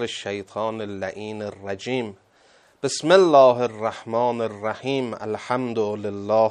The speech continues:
رب العالمین و صلی الله علی محمد و آله الطاهرین.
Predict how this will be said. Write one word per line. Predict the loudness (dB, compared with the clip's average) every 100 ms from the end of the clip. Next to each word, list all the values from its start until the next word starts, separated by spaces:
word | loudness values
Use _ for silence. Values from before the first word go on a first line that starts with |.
| 2
رب | -4 -4 -6
العالمین | -4 -2 0 -2 -4 -6 -4 -2 -2 -6 _ _ _ _ -6
و |
صلی | 0 4 4 6
الله | 6 6 4 4 4 2
علی | 2 2 2 2
محمد | 0 -6 0 0 0 -2 0
و | 0 0 -2
آله | 0 2 0 0 -4
الطاهرین. | -8 -14 -8 -2 -2 -2 -2 0 0